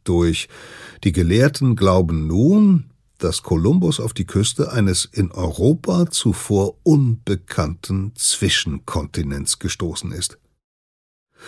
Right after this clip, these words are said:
Amerigo Vespucci, Ojedas früher Begleiter, erkundet auf einer weiteren Reise diese Landmasse genauer. Er segelt die Ostküste Südamerikas ab, wohl bis zum Rio de la Plata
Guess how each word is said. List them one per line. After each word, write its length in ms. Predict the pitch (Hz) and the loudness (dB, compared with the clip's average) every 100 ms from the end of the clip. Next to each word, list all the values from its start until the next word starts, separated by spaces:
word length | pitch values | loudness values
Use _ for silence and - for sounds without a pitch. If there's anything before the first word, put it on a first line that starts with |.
| - | -12
Amerigo 500 | - 110 98 107 113 | 0 2 2 0 -2
Vespucci, 760 | 85 92 - 131 202 - 214 120 - _ _ - | -2 -4 -2 -2 -2 -2 0 0 -4 _ _ -14
Ojedas 480 | - 120 113 78 | -2 2 2 0
früher 460 | - - 117 127 80 | -4 -2 2 2 0
Begleiter, 840 | 71 78 82 98 127 - 110 92 - | -4 -10 -6 -2 0 2 4 2 0
erkundet 480 | 120 120 151 131 113 | -4 0 0 0 -4
auf 140 | - | -4
einer 220 | 127 120 | -2 0
weiteren 420 | 95 98 110 87 | 0 0 0 0
Reise 560 | 82 69 80 85 85 92 | -2 -6 -6 -6 -4 -6
diese 320 | 92 87 90 | -8 -8 -6
Landmasse 720 | 87 87 95 - 90 87 - | -6 -8 -8 -8 -8 -4 -6
genauer. 560 | 87 95 98 135 98 87 - - - | -6 -6 -2 2 2 2 -2 -18 -10
Er 220 | - 113 120 | 0 4 4
segelt 520 | 95 120 170 143 120 | 2 0 2 0 0
die 120 | - | -2
Ostküste 800 | 135 127 - - - 98 - 95 | 0 0 0 -6 -2 0 0 -2
Südamerikas 800 | 85 95 98 117 147 120 104 - | -2 -2 0 0 0 -2 -2 -4
ab, 300 | 107 143 - | -4 -6 -6
wohl 160 | 117 110 | -4 -2
bis 240 | - - | -2 -6
zum 180 | - 80 | -4 -4
Rio 260 | 82 80 73 | -2 -4 -4
de 140 | 78 | -8
la 120 | 76 | -10
Plata 600 | - 87 82 - 135 135 | -8 -8 -8 -6 -6 -6